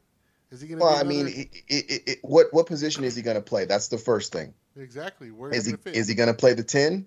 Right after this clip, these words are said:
Speaker 1: No.
Speaker 2: No, that's Bruno's. Is he gonna play the six? I mean, the
Speaker 1: No.
Speaker 2: eight, excuse me. He could. He could play that role if De Jong doesn't work. He could. But we don't know what formation he's gonna run in. That's, that's the whole thing. You know, if you look up Ajax,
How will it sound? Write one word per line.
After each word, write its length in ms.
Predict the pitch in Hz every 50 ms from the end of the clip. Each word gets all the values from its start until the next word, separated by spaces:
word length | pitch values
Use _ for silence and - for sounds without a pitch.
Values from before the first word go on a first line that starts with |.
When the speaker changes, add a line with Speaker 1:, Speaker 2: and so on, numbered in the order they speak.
| _
Speaker 1:
No. 180 | - 123 123 120
Speaker 2:
No, 360 | 110 92 95 104 123 143 143 -
that's 180 | - - - -
Bruno's. 520 | - - 135 131 120 104 87 82 - - -
Is 100 | 113 110
he 80 | 113
gonna 180 | 104 123 120 113
play 180 | 113 - 120 110
the 80 | 101
six? 460 | 104 - - 147 156 175 175 - - - -
I 40 |
mean, 140 | 113 120 113
the 60 | 113
Speaker 1:
No. 60 | 101 120
Speaker 2:
eight, 140 | 117 143
excuse 340 | 165 - - - 135 135 135
me. 80 | 147 165
He 160 | 160 151 143
could. 380 | 143 - - - - 101 - - - - - - - _ _
He 180 | _ 135 139 139
could 300 | 139 - 170 - - -
play 200 | - - 139 139
that 240 | 139 147 151 - -
role 480 | 104 110 107 107 104 107 113 120 - - _ _ _ _ _ _ - - - - -
if 200 | - 117 113 -
De 200 | - 117 113 107
Jong 300 | 101 110 104 110 123 120
doesn't 300 | 117 113 113 120 117 110
work. 340 | 135 165 175 120 - - - _
He 140 | _ - -
could. 340 | - - 208 180 135 104 - _ _ _ _ _ _
But 100 | - 139
we 100 | 156 185
don't 160 | 214 196 160
know 100 | 180 180
what 160 | 175 - - -
formation 400 | - 190 180 185 202 202 - 196
he's 80 | 185
gonna 180 | 180 196 196 185
run 200 | 190 202 208 214
in. 120 | 214 - -
That's, 200 | 165 196 196 - - - - - - - - - - - _
that's 160 | - 180 180
the 80 | - 175
whole 320 | 185 185 196 196 202 208
thing. 400 | 208 - - 180 165 156 143 123 - -
You 100 | 139 131
know, 280 | 127 123 123 127 120 -
if 160 | 123 131 -
you 100 | 127 123
look 180 | 131 147 156 -
up 120 | - - -
Ajax, 600 | - 127 123 120 110 104 95 - - - - -